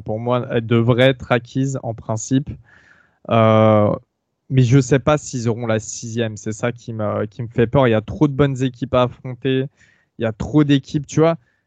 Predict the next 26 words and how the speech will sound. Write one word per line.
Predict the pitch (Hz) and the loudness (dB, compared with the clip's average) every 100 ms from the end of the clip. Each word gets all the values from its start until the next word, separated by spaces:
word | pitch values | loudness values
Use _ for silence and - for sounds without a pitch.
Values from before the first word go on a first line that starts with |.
| - | -4
Là, | 175 | -2
réellement, | 160 151 165 208 | 0 0 -2 -6
sur | - | -6
le | 127 | -4
calendrier, | 131 135 127 135 175 196 | -2 -2 -2 -2 0 -2
les, | 131 110 139 156 131 - - 151 151 147 | -4 -6 -10 -10 -16 -18 -14 -12 -8 0
les | 139 | 0
cinq | 131 - 220 185 | 0 -2 -2 -4
victoires | 185 - 175 | -4 -4 -2
que | 160 | -4
je | - | -2
peux | 156 | -4
te | |
donner, | 135 147 170 | 0 0 0
c'est | - 120 | -4 -4
Northwestern, | 156 170 170 - 131 107 104 - | -4 -2 -4 -2 -2 -4 -6 -2
Temple, | 190 170 165 160 170 - | 0 0 0 0 0 -6
Virginia | 139 160 151 147 147 127 | -2 0 0 -2 -4 -2
Tech, | 160 - | -2 -4
et | - | -12
faut | 104 - 226 | -8 -2 0
battre | 143 120 | 0 -2
Virginia | 113 104 113 104 | -6 -8 -10 -10
Tech, | 180 180 131 | -8 -8 -8
hein, | 165 _ _ _ _ | -10 _ _ _ _
Wagner | 123 156 151 156 175 | 0 2 2 2 0